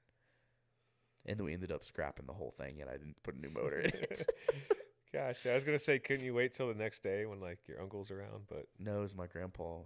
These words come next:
Speaker 1: and he
Speaker 2: Okay.
Speaker 1: was working.
Speaker 2: Gotcha.
Speaker 1: It was up in Jacksonville. My uncle was in Ocala.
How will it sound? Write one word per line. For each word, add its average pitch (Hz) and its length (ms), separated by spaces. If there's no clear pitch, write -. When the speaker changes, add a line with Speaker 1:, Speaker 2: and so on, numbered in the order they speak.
Speaker 1:
and 90 140
he 104 100
Speaker 2:
Okay. 95 80
Speaker 1:
was 90 120
working. 85 520
Speaker 2:
Gotcha. - 340
Speaker 1:
It 101 40
was 98 120
up 95 120
in 98 80
Jacksonville. 85 600
My 98 80
uncle 107 200
was 101 100
in 87 80
Ocala. 85 500